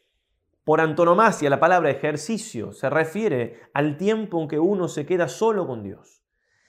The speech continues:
al tiempo en que uno está rezando, que está meditando. Y si bien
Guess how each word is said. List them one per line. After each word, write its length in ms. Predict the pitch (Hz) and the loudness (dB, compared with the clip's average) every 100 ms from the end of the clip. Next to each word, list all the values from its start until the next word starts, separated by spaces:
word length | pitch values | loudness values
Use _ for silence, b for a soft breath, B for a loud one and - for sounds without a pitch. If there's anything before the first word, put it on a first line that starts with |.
| _ _ | _ _
al 200 | - 147 | -2 0
tiempo 280 | 233 233 202 | 0 2 2
en 60 | |
que 100 | 175 | 4
uno 300 | 180 220 226 | 4 4 2
está 500 | 196 - 214 - - - | 0 6 6 6 0 -8
rezando, 640 | 156 147 - 104 - _ _ _ | -4 -4 -6 -12 -14 _ _ _
que 100 | - | -8
está 200 | 143 202 | -2 0
meditando. 1040 | 165 196 214 208 190 - 160 110 101 87 _ _ - _ b b b b | 0 0 0 0 -2 -4 -4 -4 -8 -14 _ _ -20 _ b b b b
Y 120 | - | -8
si 140 | 170 190 | -4 -2
bien 360 | 247 285 254 | 0 -2 -4